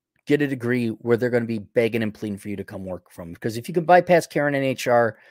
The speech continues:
<clears throat> your career is gonna, is gonna be a lot better. So that's linked down below. Also linked below in terms of career management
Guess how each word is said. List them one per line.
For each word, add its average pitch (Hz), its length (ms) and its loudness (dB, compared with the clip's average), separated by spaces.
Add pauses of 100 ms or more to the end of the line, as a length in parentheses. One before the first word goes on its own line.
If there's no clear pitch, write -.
(400)
<clears throat> - 640 -6
your 175 200 4
career 170 400 8
is 147 100 6
gonna, 147 280 2
is 131 220 -4
gonna 127 180 0
be 117 120 -6
a 110 60 -4
lot 107 240 -2 (240)
better. 92 200 -2
So - 140 -10
that's 147 260 4
linked 123 180 -2
down 110 180 -2
below. 101 320 -8 (200)
Also 185 320 8
linked 180 180 2
below 165 240 4
in 151 60 -2
terms 139 220 -4
of 139 80 -6
career 151 220 0
management 135 640 -2